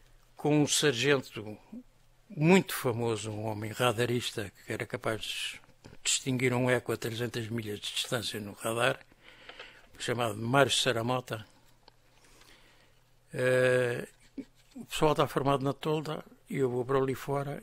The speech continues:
e vejo os cabos, tinham todos barriga.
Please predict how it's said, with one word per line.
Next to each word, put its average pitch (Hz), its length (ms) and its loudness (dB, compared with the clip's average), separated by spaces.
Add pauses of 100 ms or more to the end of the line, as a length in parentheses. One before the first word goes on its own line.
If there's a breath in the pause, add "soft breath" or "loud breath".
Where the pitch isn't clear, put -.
e 127 120 -4
vejo 117 300 0
os - 140 -4
cabos, - 560 -2 (440)
tinham 143 180 -2
todos 127 260 0
barriga. 127 480 -6